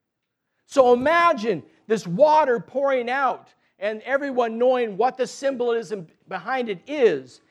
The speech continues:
and Jesus standing up and saying, "Any of you who are thirst, come to me and drink." As Scripture says, "And la-, living water will pour forth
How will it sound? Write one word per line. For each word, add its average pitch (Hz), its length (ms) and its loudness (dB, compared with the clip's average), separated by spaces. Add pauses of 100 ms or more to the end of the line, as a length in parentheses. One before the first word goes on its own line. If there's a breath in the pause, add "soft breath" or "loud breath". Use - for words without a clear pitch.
(120)
and 202 160 -6
Jesus 233 480 -4
standing 254 460 -2
up 254 220 0
and 214 120 -6
saying, 214 300 -2
"Any 269 240 0
of 226 100 0
you 214 140 -4
who 214 60 6
are 196 80 0
thirst, 262 360 -2
come 240 260 -6
to 214 120 -8
me 277 380 -2
and 240 180 -2
drink." 147 300 -6 (1400)
As 214 120 -4
Scripture 240 420 -2
says, 214 520 4 (200 soft breath)
"And 196 160 -2
la-, 226 220 4
living 240 380 0
water 262 280 4
will 214 160 0
pour 202 260 -6
forth 262 380 -2